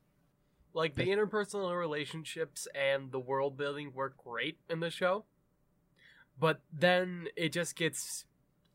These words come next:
Speaker 1: outscoped, I guess is the way to say it.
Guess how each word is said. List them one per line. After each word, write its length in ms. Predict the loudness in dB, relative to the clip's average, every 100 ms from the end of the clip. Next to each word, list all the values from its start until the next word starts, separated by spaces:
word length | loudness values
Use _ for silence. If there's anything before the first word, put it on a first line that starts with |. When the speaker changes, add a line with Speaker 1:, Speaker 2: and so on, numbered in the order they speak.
| 4
Speaker 1:
outscoped, 880 | 4 4 -8 -6 2 2 2 -8 -4
I 100 | -2
guess 380 | 2 0 0 -6
is 180 | -8 -4
the 80 | 0
way 160 | 0
to 80 | -2
say 260 | -2 2 2
it. 140 | 0